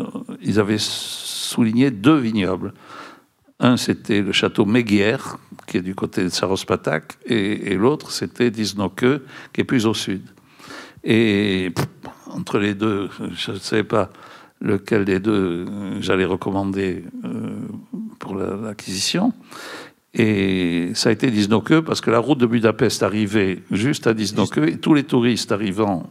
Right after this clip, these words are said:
Speaker 1: visitant Tokai, passaient tous devant le portail.
Speaker 2: Oui, c'est vrai.
Speaker 1: Euh, alors que Méguière était un peu en retrait
Speaker 2: En
Speaker 1: de la
Speaker 2: retrait,
Speaker 1: route, je
Speaker 2: oui.
Speaker 1: me suis dit,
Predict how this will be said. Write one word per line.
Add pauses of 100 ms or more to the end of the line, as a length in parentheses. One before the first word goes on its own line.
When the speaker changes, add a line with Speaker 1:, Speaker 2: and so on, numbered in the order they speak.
Speaker 1:
visitant
Tokai,
passaient
tous
devant
le
portail. (340)
Speaker 2:
Oui,
c'est
vrai. (100)
Speaker 1:
Euh,
alors
que
Méguière
était
un
peu
en
retrait
Speaker 2:
En
Speaker 1:
de
la
Speaker 2:
retrait,
Speaker 1:
route,
je
Speaker 2:
oui.
Speaker 1:
me
suis
dit,